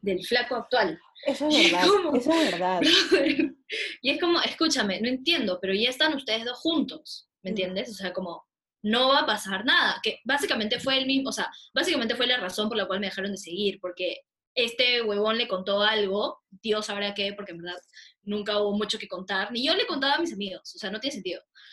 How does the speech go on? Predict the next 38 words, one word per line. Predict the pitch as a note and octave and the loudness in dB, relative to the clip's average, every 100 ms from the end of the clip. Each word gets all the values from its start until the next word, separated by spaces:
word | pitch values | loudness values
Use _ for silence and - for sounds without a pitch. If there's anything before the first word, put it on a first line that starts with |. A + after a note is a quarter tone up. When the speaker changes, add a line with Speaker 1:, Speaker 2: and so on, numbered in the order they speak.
| - | -12
Speaker 2:
Ujú. | G#3+ G#3+ | -6 0
Speaker 1:
Este, | G#3 G3+ G3+ - G#3 G3+ G3 F#3+ - - | 0 -2 -8 -10 -6 -4 -4 -6 -10 -6
y | B3 | -2
la | B3 | 0
chica | B3 D4 | 0 0
se | D#4 | -2
obsesionó | B3+ A3 G#3+ G#3 A3 B3+ F4 - | -4 -4 -4 -2 -2 -2 -4 -6
y | |
me | G#3 | -8
dejó | A3 | -6
de | A3 | -6
seguir, | F#3+ F3 - _ _ - | -8 -10 -18 _ _ -16
¿me | |
entiendes? | F#3 A3 | -12 -12
O | G#3 | -10
como | G3+ | -6
que | G3 | -6
dijo, | G#3 G#3+ - | -6 -8 -2
"Deja | C#4 C#4+ | -2 0
de | B3 | -2
seguir". | G3+ F#3 F#3 _ | -4 -8 -10 _
Entonces, | F#3+ F#3+ G3 | -18 -16 -14
como, | G3 F3+ - | -14 -16 -12
ya, | E3+ - _ | -10 -12 _
me | F3 | -12
dejaron | F3+ G3 | -8 -8
de | F#3+ | -10
seguir, | E3 D3+ - | -12 -14 -18
¿me | |
entiendes? | - - C#4 - - - - - | -16 -12 -12 -14 -20 -20 -20 -14
Entonces, | G#3+ G#3 G#3 G#3+ G#3 G#3 _ _ | -10 -8 -6 -4 -4 -8 _ _
esa | B3+ C4+ D#4+ | -4 0 -2
obsesión | - F#3 - G#3 G3+ G3+ | -4 -10 -6 -4 -2 -4
de | G#3+ | -6
como | G#3+ G3 E3+ - _ _ | -6 -8 -8 -14 _ _
con | G3 F#3 F3+ | -10 -8 -6
la | E3+ E3 | -6 -2
ex | F#3+ G#3+ G#3+ - - | -2 -2 -4 -10 -18